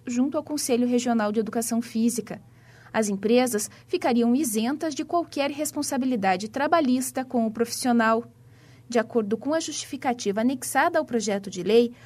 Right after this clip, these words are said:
os consumidores estariam sendo lesados por ficarem limitados a realizarem suas atividades desportivas apenas com profissionais da academia.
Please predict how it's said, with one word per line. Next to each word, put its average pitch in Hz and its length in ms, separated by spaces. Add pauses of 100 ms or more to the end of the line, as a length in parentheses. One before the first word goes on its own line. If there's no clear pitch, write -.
(140)
os 349 100
consumidores 269 840 (160)
estariam 226 360
sendo 208 320
lesados 240 720 (160)
por - 140
ficarem 226 440
limitados 254 760
a 254 60
realizarem 240 680
suas 302 320
atividades 196 680
desportivas 247 800 (240)
apenas 294 540
com 269 180
profissionais 247 720
da 233 200
academia. 247 720